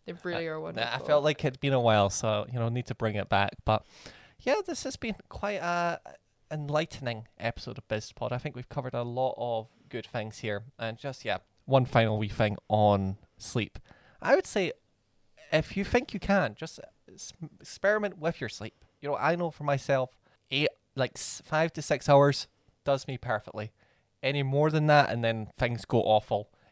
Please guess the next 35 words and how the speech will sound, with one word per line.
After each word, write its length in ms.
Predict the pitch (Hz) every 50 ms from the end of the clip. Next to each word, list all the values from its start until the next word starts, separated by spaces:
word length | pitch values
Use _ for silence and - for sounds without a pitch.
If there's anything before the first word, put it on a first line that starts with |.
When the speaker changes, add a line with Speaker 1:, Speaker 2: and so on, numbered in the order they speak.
| _ -
Speaker 2:
Any 200 | 135 135 131 123
less 240 | 120 120 117 110 -
than 100 | 120 113
that, 220 | 113 110 - _ -
things 260 | - 123 117 117 -
go 120 | - 117
awful, 420 | 92 95 104 - - 113 101 - -
even 220 | - 127 117 120
though 120 | 120 117 113
the 180 | 107 107 - 113
eight's 240 | 113 113 - - -
the 80 | 127
recommended. 680 | 113 110 110 - - 131 131 143 147 143 156 147 - - _ - - - - - - _ _ -
Uh, 140 | 123 127 123
you 120 | 120 143 151
might 200 | 160 160 147 -
find 220 | - 175 165 165 151
different 280 | 180 208 - - 135
numbers. 300 | 117 113 104 104 101 -
Uh, 140 | 117 113 110 - -
you 100 | 87 95
know, 100 | 123 120
I've 100 | 117 117
heard 200 | - 135 127 120
of 60 | - -
people 280 | 131 120 - - 117
where 160 | 113 117 117
they 100 | 110 123
can 260 | 120 - - 117 - -
easily 280 | 117 117 - - 117
do 160 | - 127 120
a 40 | 117
four 300 | 107 - - - 127 120
to 100 | - -
five 540 | - - 127 117 120 120 117 117 - - -